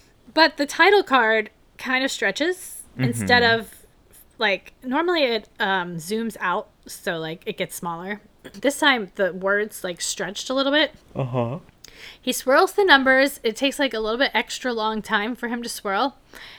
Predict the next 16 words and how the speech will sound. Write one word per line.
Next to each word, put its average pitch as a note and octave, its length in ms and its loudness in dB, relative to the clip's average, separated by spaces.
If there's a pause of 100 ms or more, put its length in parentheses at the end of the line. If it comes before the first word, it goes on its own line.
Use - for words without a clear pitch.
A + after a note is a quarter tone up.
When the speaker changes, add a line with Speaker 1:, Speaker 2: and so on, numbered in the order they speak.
(160)
Speaker 1:
and G#3+ 140 -4
he A3 80 -2
picks - 400 0
it, A#3+ 200 0 (760)
and A#3+ 100 -4
you A#3+ 60 -4
can B3 220 0
hear D#4 260 0
someone G4 240 0
talking D#4 420 0
off D4+ 140 0
screen A#3 460 -10
in F3 80 -10
the F3+ 40 -10
background. E3 580 -2
Speaker 2:
Mm-hmm. G2 340 -4